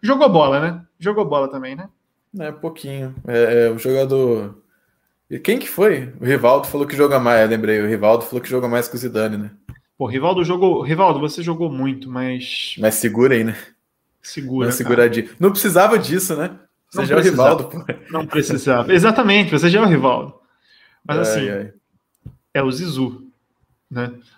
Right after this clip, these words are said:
Speaker 1: Sou muito fã de Zinedine Zidane. Chorei muito por conta dele em dois mil e seis, mas hoje eu, eu coloco, na... eu ligo às vezes na T V, às vezes eu tô sem fazer nada, Emanuel.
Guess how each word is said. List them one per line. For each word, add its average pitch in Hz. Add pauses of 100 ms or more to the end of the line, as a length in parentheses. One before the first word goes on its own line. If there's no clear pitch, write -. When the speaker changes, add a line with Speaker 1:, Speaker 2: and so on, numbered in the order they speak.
(180)
Speaker 1:
Sou -
muito 165
fã 143
de 131
Zinedine 127
Zidane. 120
Chorei 175
muito 185
por -
conta 156
dele 135
em 135
dois 135
mil 127
e -
seis, 151 (640)
mas 139
hoje 165
eu, 160
eu 143
coloco, 143
na... 135
eu 135
ligo 151
às 135
vezes 135
na 135
T 135
V, 135
às 143
vezes 170
eu 175
tô 170
sem 156
fazer 139
nada, 143
Emanuel. 127